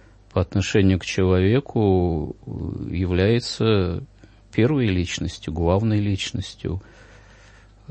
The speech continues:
изначально является личностью, то есть обладает личным бытием,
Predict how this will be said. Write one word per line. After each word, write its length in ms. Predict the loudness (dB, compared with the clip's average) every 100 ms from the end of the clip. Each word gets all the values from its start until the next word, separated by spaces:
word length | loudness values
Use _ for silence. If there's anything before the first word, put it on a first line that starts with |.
| 0
изначально 920 | 4 6 6 4 4 4 4 4 2 -2 -14 -4
является 760 | 0 2 4 2 -2 -4 -4 0
личностью, 680 | 0 0 -2 -6 -6 -10
то 140 | -2 -2
есть 180 | 0
обладает 600 | -2 0 2 4 4 2 -4 -20 -20 -20 -20 -20 -20 -10
личным 640 | -2 2 2 2 4 4
бытием, 680 | 2 0 0 0 0 -2 -6